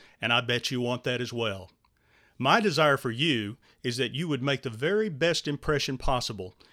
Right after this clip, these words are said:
and make people on the call want to talk to you more. This makes sense because if you're in business and trying to network and sell products or services, or if you're being called on to motivate others, or if you're promoting a cause or a way forward,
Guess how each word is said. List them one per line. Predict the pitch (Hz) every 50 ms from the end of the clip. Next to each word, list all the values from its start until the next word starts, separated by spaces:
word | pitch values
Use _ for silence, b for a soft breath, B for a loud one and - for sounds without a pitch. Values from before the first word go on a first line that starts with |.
| b b b
and | - 131 135 123
make | 143 185 226 220 -
people | - 185 196 - 190 170 -
on | - 151 143 135
the | 139
call | - - - 196 196 180 156 139
want | 139 143 135 -
to | 127
talk | - - - 175 190 185 -
to | - 135
you | 127 131
more. | 135 135 156 202 180 - - - - _ _ _ _ _ _ _ _ b b b b b b b b b b b
This | 185 269 269 -
makes | 269 214 160 -
sense | - - - 214 156 123 127 - -
because | 139 135 - - 156 143 135 127
if | 143 - -
you're | 185 226 262 240
in | 165 135 123
business | 113 139 160 156 - 214 196 185 - -
and | 127 113 -
trying | - - 156 147 143 131 -
to | 120
network | 113 123 147 160 156 135 127 139 151 151 -
and | 120 -
sell | - - 143 123
products | 123 - 151 131 135 139 143 - -
or | 123
services, | - - - 131 135 139 143 - - 185 196 - - - b b b b b b
or | b - 147 180 196 170
if | - 151 156 - -
you're | 175 180 170
being | 151 170 170 160 151
called | - 165 160 165 175 170
on | 170 175 156
to | 123
motivate | 117 123 135 139 147 151 151 151 147
others, | 139 143 147 175 214 208 - - - b b b b
or | - 139 151 170 190 190 -
if | 320 175 156 147 - 160
you're | 151 143
promoting | - - 147 135 139 143 160 170 180 165
a | 143
cause | - - - 139 135 151 165 175 151
or | 143 120
a | 117 117
way | 117 131 127 120
forward, | - - 143 135 143 156 175 180 175 b